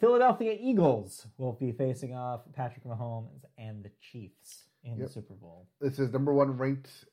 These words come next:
Speaker 2: um,
Speaker 1: Yes.
Speaker 2: well,
Speaker 1: In both cases.
Speaker 2: yeah, in both cases. I will say that's
Speaker 1: Yeah.
Speaker 2: not technically ranked, but best record in the N F C will face off against the best record in the A F C. Also,
Speaker 1: Yeah.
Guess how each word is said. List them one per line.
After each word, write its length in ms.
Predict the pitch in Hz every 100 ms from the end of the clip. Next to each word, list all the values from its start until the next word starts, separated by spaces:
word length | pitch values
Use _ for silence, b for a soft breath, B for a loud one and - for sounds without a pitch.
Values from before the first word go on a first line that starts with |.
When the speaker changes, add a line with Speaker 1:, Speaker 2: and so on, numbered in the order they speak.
| -
Speaker 2:
um, 640 | 123 120 117 110 110 107 - _ _ _
Speaker 1:
Yes. 120 | 127
Speaker 2:
well, 200 | 127 107 - _ _ _ _ _ _ 120
Speaker 1:
In 100 | 117
both 240 | 202 -
cases. 240 | 123 101
Speaker 2:
yeah, 120 | 120 127
in 60 |
both 220 | 147 135
cases. 440 | 135 104 98 90 _ 131
I 40 |
will 120 | 135
say 160 | 135 117
that's 180 | 113 120
Speaker 1:
Yeah. 120 | 117
Speaker 2:
not 220 | 160 - 147
technically 280 | 139 139
ranked, 480 | 110 90 104 135 139 -
but 220 | 117 - b b _ 185
best 240 | 185 -
record 500 | 131 147 156 175 143
in 60 | 147
the 160 | 135 135
N 120 | 156
F 100 | 160
C 160 | 202 180
will 140 | 131
face 220 | - 127 127
off 80 |
against 220 | 113 110 -
the 60 |
best 260 | - 127 127 123
record 380 | 117 135 123 127
in 80 | 110
the 140 | 107
A 200 | 127 147 143
F 60 |
C. 360 | 139 175 175 170 b b b b _ _
Also, 540 | 110 131 101 180 180
Speaker 1:
Yeah. 80 | 180